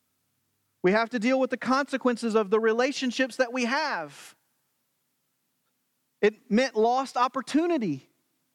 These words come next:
Gibeon was a, Gibeon was a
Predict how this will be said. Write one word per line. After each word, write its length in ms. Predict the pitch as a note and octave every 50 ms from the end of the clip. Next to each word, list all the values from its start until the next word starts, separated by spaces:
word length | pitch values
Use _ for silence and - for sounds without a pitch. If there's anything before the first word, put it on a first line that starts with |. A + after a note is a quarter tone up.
| _ _ _ _ _ _ _ _ _ _ _ _ _ _ _ E3
Gibeon 520 | D#3 F#3 A#3+ D4+ F4 E4+ D#4 C4+ A#3+ A#3 A#3
was 260 | A#3+ A#3 G#3+ G3+ - A3
a, 240 | A3 G#3+ F#3+ F3 - _ _ _ A#3 F#3 F#3 -
Gibeon 380 | F#3 B3+ D4+ E4+ D4+ C#4 B3 A3+
was 180 | A3+ A3 F#3+ A#3+ A3
a 300 | A3 A3 G3 F#3 F#3+